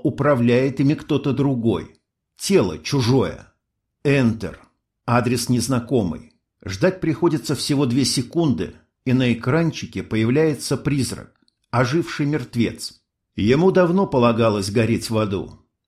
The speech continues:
Три дня назад я сама видела, как его мозги разлетались по стенам в вестибюльчике глубины. "Так нас можно поздравить, Таня?"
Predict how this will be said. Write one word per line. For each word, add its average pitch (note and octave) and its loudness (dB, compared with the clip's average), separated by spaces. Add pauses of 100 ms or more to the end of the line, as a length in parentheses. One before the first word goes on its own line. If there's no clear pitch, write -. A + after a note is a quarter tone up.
Три A#2 2
дня C3+ 2
назад C#3+ 0
я C#3+ 2
сама D3+ 2
видела, A#2+ 2
как A#2 -4
его C3 2
мозги A#2+ 0
разлетались A#2+ 0
по B2 0
стенам D3+ -2
в A2+ -4
вестибюльчике A#2 -2
глубины. G#2 0 (920)
"Так B2 2
нас C3 -2
можно B2+ 0
поздравить, C3+ 0
Таня?" G2 0